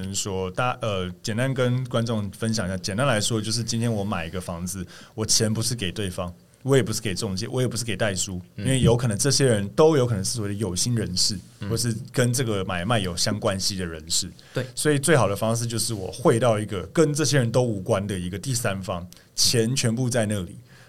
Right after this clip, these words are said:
Speaker 1: 那屋主也拿不到钱。
Speaker 2: 对。
Speaker 1: 所以确保屋主，因为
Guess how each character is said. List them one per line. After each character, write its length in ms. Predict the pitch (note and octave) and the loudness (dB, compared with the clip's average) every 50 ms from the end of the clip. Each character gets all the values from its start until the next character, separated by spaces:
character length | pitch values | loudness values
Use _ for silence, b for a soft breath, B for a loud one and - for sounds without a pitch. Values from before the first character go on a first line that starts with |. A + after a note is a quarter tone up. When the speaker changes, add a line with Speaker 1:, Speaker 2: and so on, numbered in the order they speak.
| B | B
Speaker 1:
那 160 | - C#3+ C3 B2+ C3 | 2 2 2 2 2
屋 200 | D#3 D3+ D#3 D#3+ | 0 0 2 2
主 340 | D#3+ D#3 - A2+ F#2 E2 E2+ | 0 0 0 -2 -2 -4 -4
也 120 | F2+ F2+ E2 | -6 -6 -4
拿 180 | E2+ E2+ F2 | -4 -4 -4
不 80 | F2 - | -2 0
到 180 | A#2+ G#2 F2 | 2 2 2
钱。 240 | F2+ - - - - - - B B B B B | 2 0 0 0 -4 -10 -16 B B B B B
Speaker 2:
对。 100 | B A2 | B -2
Speaker 1:
所 100 | - D3+ | 2 2
以 80 | C#3 C3 | 2 2
确 280 | A#2+ - - G3 D3 A2+ | 2 2 4 4 4 4
保 180 | F#2 F#2+ F2+ | 4 2 0
屋 260 | F2+ - A2+ C3 C3+ | -2 -2 -2 -2 0
主， 260 | C3 - F#2+ F2 F2 - - - | -2 -2 -4 -8 -10 -14 -14 -6
因 100 | - E3 | -2 0
为 180 | E3+ D#3+ - | 0 0 0